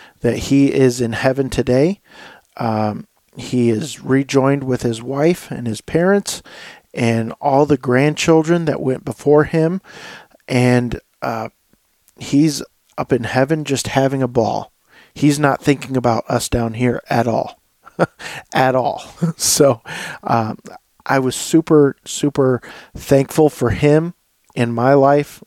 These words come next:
Uh, I knew him all the way from when I was a little kid. His wife would babysit me, um, when I was younger, and, uh,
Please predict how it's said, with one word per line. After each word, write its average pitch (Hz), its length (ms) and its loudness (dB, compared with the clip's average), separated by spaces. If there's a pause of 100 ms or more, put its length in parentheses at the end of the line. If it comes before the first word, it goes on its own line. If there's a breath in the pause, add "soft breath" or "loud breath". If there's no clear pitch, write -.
Uh, 117 200 -6
I 127 140 0
knew 139 180 0
him 135 340 -2 (140)
all 123 140 2
the 131 80 0
way 131 200 4
from 123 320 -4 (380 loud breath)
when 127 160 2
I 123 40 4
was 120 200 0
a 117 60 -2
little 123 220 2
kid. 147 340 4
His 120 420 -2
wife 135 440 0
would 127 160 -6
babysit 131 500 0
me, 151 260 -4 (580 loud breath)
um, 110 460 -4 (180)
when 120 180 -2
I 117 80 -2
was 117 180 -4
younger, 131 420 2 (420 loud breath)
and, 110 440 -2
uh, 60 400 -6